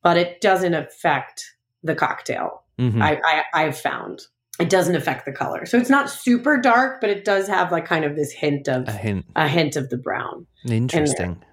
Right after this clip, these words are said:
Speaker 1: from the natural cocoa. Yeah, but when you shake it with a fourth of an ounce, yeah, it doesn't,
Speaker 2: Mm-hmm.
Speaker 1: doesn't affect the, the color at all. But a dark one, you know, Giffard has a good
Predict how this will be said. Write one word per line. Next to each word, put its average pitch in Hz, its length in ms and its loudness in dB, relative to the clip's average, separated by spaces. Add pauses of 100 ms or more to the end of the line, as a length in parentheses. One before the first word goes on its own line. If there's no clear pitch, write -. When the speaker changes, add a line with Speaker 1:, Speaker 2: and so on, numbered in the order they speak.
(120)
Speaker 1:
from 147 120 0
the 147 80 2
natural 131 420 -2
cocoa. - 480 -6
Yeah, 392 180 6
but 269 120 2
when 254 120 4
you 254 80 4
shake 277 220 0
it 294 140 0
with 202 100 2
a 196 80 -2
fourth 185 240 0
of 185 80 0
an 180 80 2
ounce, 175 260 0
yeah, 170 120 0
it - 80 -4
doesn't, 156 420 -2
Speaker 2:
Mm-hmm. 110 240 2 (220)
Speaker 1:
doesn't 175 180 2
affect 135 400 -4
the, 143 340 -4
the 156 80 -12
color 143 340 -6
at - 100 -10
all. - 280 -14 (140)
But 233 100 4
a 262 80 4
dark 359 340 2
one, 349 600 2 (240)
you 381 80 8
know, 453 160 4
Giffard 403 500 4
has 370 180 4
a 240 80 2
good 185 460 2